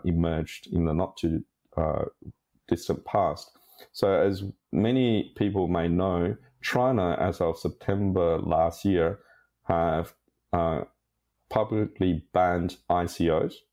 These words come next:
as a medium of, uh, capital raising. Um, within the m-, same month, also September last year, uh,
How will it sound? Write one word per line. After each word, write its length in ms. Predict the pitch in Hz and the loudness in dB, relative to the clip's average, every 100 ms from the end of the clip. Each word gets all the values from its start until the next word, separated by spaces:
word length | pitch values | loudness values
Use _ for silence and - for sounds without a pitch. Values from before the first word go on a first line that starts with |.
| _ _ _ _ | _ _ _ _
as 180 | 82 82 | -2 0
a 140 | 82 | 0
medium 520 | 80 73 92 87 85 80 | 0 0 2 0 0 0
of, 320 | 78 76 - | -2 -4 -2
uh, 260 | 73 71 73 - | 0 0 -2 -4
capital 240 | 87 98 | -4 -2
raising. 420 | 98 98 120 151 - _ - - _ _ _ _ - | 0 0 -2 -4 -6 _ -20 -20 _ _ _ _ 0
Um, 280 | 85 90 85 - | 2 2 0 -6
within 600 | - 98 113 107 165 190 | -4 2 2 2 2 4
the 100 | 156 | 2
m-, 200 | 98 90 - _ | 2 -2 -8 _
same 540 | - - 127 120 92 | -6 0 2 2 2
month, 340 | 95 104 90 104 - | 2 2 0 -4 -2
also 320 | 110 123 104 | -2 0 0
September 580 | 87 - - 98 87 85 | 0 -4 -4 -2 0 2
last 400 | 82 80 78 - | 2 2 2 0
year, 400 | 85 78 78 - - _ _ _ _ _ | 0 2 0 -4 -14 _ _ _ _ _
uh, 280 | - 85 82 | -2 0 -2